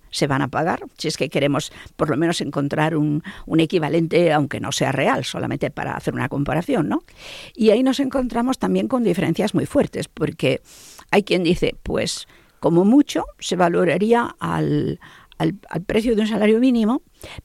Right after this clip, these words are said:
pero sin contar seguridad social ni impuestos, o sea, más barato que un salario mínimo. Y esa sería una posibilidad. Y otros dicen, no,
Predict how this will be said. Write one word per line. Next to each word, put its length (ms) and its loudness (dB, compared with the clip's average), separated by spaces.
pero 260 6
sin 220 -4
contar 340 -2
seguridad 400 4
social 340 -2
ni 80 6
impuestos, 540 0
o 40 -6
sea, 200 0
más 240 0
barato 380 0
que 120 -2
un 60 -4
salario 400 -4
mínimo. 340 -4
Y 720 4
esa 200 -4
sería 260 2
una 100 4
posibilidad. 440 2
Y 120 4
otros 260 0
dicen, 360 -2
no, 220 0